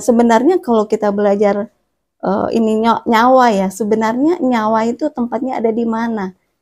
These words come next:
Cara untuk mengendalikan nyawa itu bagaimana? Ya kan? Yang nyawa itu bisa dipegang loh ya, bisa, eh, bisa apa namanya,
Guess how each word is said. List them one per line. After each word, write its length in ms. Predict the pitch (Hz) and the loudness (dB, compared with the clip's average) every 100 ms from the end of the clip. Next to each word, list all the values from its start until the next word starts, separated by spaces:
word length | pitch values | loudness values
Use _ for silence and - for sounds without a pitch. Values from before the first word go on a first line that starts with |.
| _ _ | _ _
Cara 380 | - 214 247 302 | 0 2 2 2
untuk 260 | 277 269 285 | 2 2 0
mengendalikan 640 | 269 262 254 247 247 254 254 | -2 0 2 4 4 2 -2
nyawa 420 | 220 233 311 330 | 0 0 0 0
itu 420 | - - 349 240 - | -2 -2 0 0 -2
bagaimana? 800 | - 247 247 240 240 240 220 202 _ _ _ _ _ _ | -2 2 2 0 -2 -4 -6 -8 _ _ _ _ _ _
Ya 200 | - 202 202 | -4 -2 0
kan? 360 | 214 220 240 - _ _ _ _ _ _ _ 320 | -2 -2 -4 -8 _ _ _ _ _ _ _ 0
Yang 380 | 247 233 233 - - - | 2 4 0 -4 -10 -2
nyawa 300 | 247 233 240 254 | 2 4 2 2
itu 420 | 254 392 - - _ - | 2 2 0 -4 _ -4
bisa 320 | 254 247 277 | -4 0 0
dipegang 560 | 254 254 269 254 285 233 | 0 2 0 2 0 0
loh 120 | 196 190 | 0 2
ya, 280 | 202 208 - - | 2 0 -6 -8
bisa, 560 | 208 208 220 208 202 - _ _ _ _ _ | -6 -4 -2 -2 -2 -4 _ _ _ _ _
eh, 500 | 220 208 208 202 196 - - _ _ _ _ - | 0 2 2 0 0 -4 -10 _ _ _ _ -4
bisa 580 | 220 226 247 220 220 214 | -2 0 2 2 2 0
apa 320 | 247 - 285 | -2 -4 -2
namanya, 540 | 240 233 233 247 311 | -2 -2 -2 -2 -2